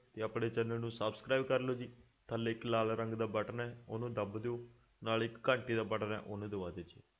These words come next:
ਜੁੜ ਜਾਓਗੇ ਆਪਣੇ ਚੈਨਲ ਨਾਲ ਪੱਕੇ ਤੌਰ 'ਤੇ। ਜਦੋਂ ਮੈਂ ਨਵੀਂ ਵੀਡੀਓ ਪਾਊਂਗਾ, ਤਾਂ ਉਹਦਾ message ਜਿਹੜਾ, ਉਹ ਤੁਰਤ ਫਿਰ ਤੁਹਾਡੇ ਮੋਬਾਈਲ 'ਤੇ ਚਲਾ ਜਾਊਗਾ ਤੇ ਤੁਰਤ ਫਿਰ ਤੁਸੀਂ ਵੀਡੀਓ ਨੂੰ ਦੇਖ ਸਕੋਗੇ ਜੀ। ਤੇ ਨਾਲ ਦੀ ਨਾਲ ਵੀਡੀਓ ਨੂੰ like ਕਰ ਦਿਓ, ਚੱਲਦੀ ਚੱਲਦੀ ਵੀਡੀਓ ਨੂੰ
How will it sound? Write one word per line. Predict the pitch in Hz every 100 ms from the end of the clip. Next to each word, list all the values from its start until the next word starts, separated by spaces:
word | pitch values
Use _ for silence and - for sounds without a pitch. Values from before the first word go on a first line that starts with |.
| _
ਜੁੜ | 117 107 117
ਜਾਓਗੇ | 104 123 123
ਆਪਣੇ | 123 123 120
ਚੈਨਲ | 120 117 120
ਨਾਲ | 117 113
ਪੱਕੇ | 113 113 139
ਤੌਰ | 135 139
'ਤੇ। | 139 135 131 - - _ _ -
ਜਦੋਂ | 113 120
ਮੈਂ | 135
ਨਵੀਂ | 131 123 123
ਵੀਡੀਓ | 120 127 143
ਪਾਊਂਗਾ, | 139 123 117 120 120 - _ _ _ _ _ _ -
ਤਾਂ | 120
ਉਹਦਾ | 117 120 123
message | 110 110 127 120
ਜਿਹੜਾ, | 120 113 123
ਉਹ | 123
ਤੁਰਤ | 123 113 -
ਫਿਰ | 107
ਤੁਹਾਡੇ | 113 131 127 110
ਮੋਬਾਈਲ | 110 110
'ਤੇ | 98 104
ਚਲਾ | 107 110 127
ਜਾਊਗਾ | 131 135 131 127 - _ _ -
ਤੇ | 123
ਤੁਰਤ | 123 127 -
ਫਿਰ | 117 123
ਤੁਸੀਂ | 123 117 117
ਵੀਡੀਓ | 117 123
ਨੂੰ | 127 127 - - _ _ -
ਦੇਖ | 107 107 95
ਸਕੋਗੇ | 92 87 87 85
ਜੀ। | 85 - _ _ _ _ _ _ _ _ _ -
ਤੇ | 107
ਨਾਲ | 107 107 110
ਦੀ | 120
ਨਾਲ | 120
ਵੀਡੀਓ | 117 117 127
ਨੂੰ | 135 123
like | 110 110
ਕਰ | 131 123
ਦਿਓ, | 127 127 127 - -
ਚੱਲਦੀ | 117 117 117
ਚੱਲਦੀ | 120 117 120
ਵੀਡੀਓ | 117 120 127
ਨੂੰ | 131